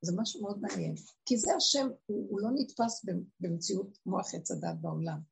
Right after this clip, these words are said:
לא נתפס, הוא נעלם. הוא תמיר ונעלם ונסתר. וכאן המלך זה ליבו של העם, ודרכו המלכות של השם מתגלה. הם צריכים כזה דבר. מודים באמת. אז הוא אמר להם, "בסדר, נמליך לכם."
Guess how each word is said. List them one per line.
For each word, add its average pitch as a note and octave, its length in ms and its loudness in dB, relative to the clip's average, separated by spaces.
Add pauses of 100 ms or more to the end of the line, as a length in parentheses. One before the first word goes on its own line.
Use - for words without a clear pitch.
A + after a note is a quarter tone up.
לא D4 100 4
נתפס, B4 480 2
הוא B3 100 0
נעלם. B3 420 4 (340)
הוא G3+ 180 0
תמיר C4+ 300 10
ונעלם B3+ 480 8
ונסתר. G3+ 420 2 (200)
וכאן - 160 6 (220)
המלך F#4 580 8 (160)
זה B3 120 10
ליבו A#3 340 8
של - 200 2
העם, A3 260 4 (240)
ודרכו - 320 10
המלכות E4 400 6
של B3+ 160 0
השם A3+ 260 0
מתגלה. - 320 -4 (320)
הם B3 140 6
צריכים - 320 -2
כזה D#3 200 -2
דבר. - 240 -8 (680)
מודים G#3 340 4
באמת. A#3 480 4 (520)
אז E3 120 4
הוא F#3+ 120 2
אמר G3 140 0
להם, F3 220 2
"בסדר, D#3+ 360 -6 (720)
נמליך E3+ 540 -4
לכם." - 200 -10